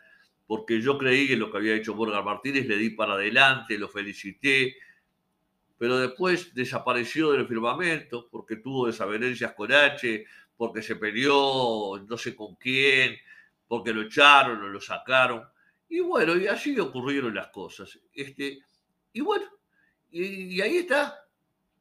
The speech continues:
ahí está. Y la verdad no me ha contestado, ¿eh? Porque se ve que no, no le ha gustado la dureza. Yo no sé si, si él se acompañará a este desastre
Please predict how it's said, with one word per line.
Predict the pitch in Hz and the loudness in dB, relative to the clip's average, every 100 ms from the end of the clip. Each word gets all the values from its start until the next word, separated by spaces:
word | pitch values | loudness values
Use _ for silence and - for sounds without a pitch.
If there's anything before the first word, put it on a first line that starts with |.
| _ _ _ | _ _ _
ahí | 135 170 | -2 0
está. | 175 175 180 143 - 160 | 2 0 0 0 -4 -8
Y | 175 190 | -8 -6
la | 220 | -6
verdad | 240 254 294 262 | -6 -2 -2 -2
no | 202 208 | -4 2
me | 208 | 2
ha | 196 | 2
contestado, | 180 151 127 151 147 151 165 226 _ _ _ _ _ _ - | 0 -4 -2 4 6 4 2 -6 _ _ _ _ _ _ -6
¿eh? | 120 143 156 | -4 -4 -6
Porque | 120 101 107 104 | -10 -6 -6 -8
se | - 117 | -4 -2
ve | 127 127 | -2 -2
que | 120 | -4
no, | 113 135 127 113 | -2 0 0 0
no | 127 | 0
le | 127 | 2
ha | 131 | 2
gustado | 120 110 131 131 120 | 0 -2 2 2 2
la | 117 | -2
dureza. | 131 151 175 - 240 110 - - _ | -2 -2 -2 -2 -6 -6 -10 -20 _
Yo | - - | -8 -4
no | 143 | -2
sé | 139 147 143 | 0 0 0
si, | 131 | -2
si | 110 - - 117 127 | -10 -14 -12 -4 -4
él | 127 | -2
se | 120 107 120 | -6 -6 -6
acompañará | 107 107 98 113 110 117 131 139 127 120 | -6 -8 -8 -4 -2 2 6 6 6 4
a | |
este | 117 127 135 120 | 2 -4 -4 -4
desastre | 107 104 127 120 - 104 | -4 -4 -4 -6 -6 -12